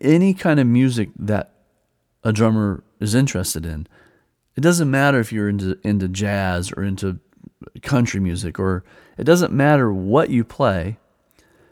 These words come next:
The fundamental structures of the drum mantra exercises are designed to help the mechanics of your body learn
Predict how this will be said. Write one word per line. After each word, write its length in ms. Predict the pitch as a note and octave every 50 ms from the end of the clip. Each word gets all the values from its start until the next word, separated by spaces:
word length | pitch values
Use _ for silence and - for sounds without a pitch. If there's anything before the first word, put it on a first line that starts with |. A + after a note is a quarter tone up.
| _ _ _ _ _ _
The 120 | - A2
fundamental 760 | - C4 A#3+ G3+ D3+ E3 F3 E3+ D#3+ D3 C#3+ C#3+ C#3+ C#3 B2 A2
structures 720 | - - - - C#3 C#3+ C#3+ - - - G2+ G2 F#2+ -
of 160 | - F#2+ G2
the 120 | G2+ G2 F#2+
drum 360 | G2+ G#2 G#2 G#2+ A#2+ C3+ B2+
mantra 460 | A#2 G#2+ G#2+ G2+ - - G2+ - - _ _
exercises 880 | - B2 D3 - - G2+ G2 - - E2 E2 D#2+ - F2 F2+ F#2+ - - - _ _ _ _ _ _ -
are 140 | - F#2
designed 800 | G#2 G#2 G#2 G2+ G2+ A2 A#2+ B2 B2+ A#2 G#2+ G#2 G2 F#2+ F#2+ - - _ _ _ _ _ _ _ _ _ _ _ _
to 500 | - - B2+ B2 A#2+ A2+ A2 G#2+ F#2 - - _ _ _ _ _ _ _ _ _ _ _
help 520 | - - - C#3+ D3 D#3+ E3 D#3+ - - -
the 120 | B2+ A#2+
mechanics 600 | G#2+ G2+ G2+ - - D3 D3 D3+ C#3+ C3 A#2 -
of 120 | - G#2+ G#2
your 100 | F#2+ F#2+
body 640 | F2+ F#2 G#2+ A#2+ C3+ C3 G#2 F#2 F2+ F2+ G2 G2+ - _ _ _ _ _ _ _ _ _ _ _ _ _ _ _ _ _ _ _ _ _ _ _ _ _
learn 800 | G2+ G2+ A2 B2 C#3 D3+ D#3 C#3+ B2+ A2+ A2 G#2+ G#2+ G#2+ A2